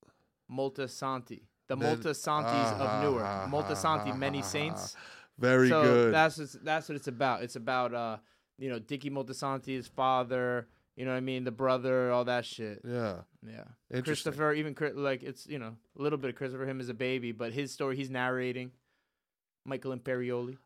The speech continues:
Speaker 2: I love that shit when it kinda ties together like that. I just watched Warm Bodies the other day, a great movie from, like, ten years ago. And, uh,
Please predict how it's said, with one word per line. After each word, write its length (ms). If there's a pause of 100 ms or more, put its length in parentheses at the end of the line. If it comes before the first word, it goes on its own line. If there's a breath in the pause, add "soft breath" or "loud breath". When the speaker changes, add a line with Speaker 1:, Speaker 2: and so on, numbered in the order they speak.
Speaker 2:
I 60
love 180
that 160
shit 240
when 120
it 120
kinda 160
ties 220
together 260
like 200
that. 120
I 60
just 180
watched 220
Warm 320
Bodies 400
the 80
other 120
day, 180
a 40
great 180
movie 240
from, 160
like, 180
ten 220
years 240
ago. 280 (600 soft breath)
And, 260
uh, 320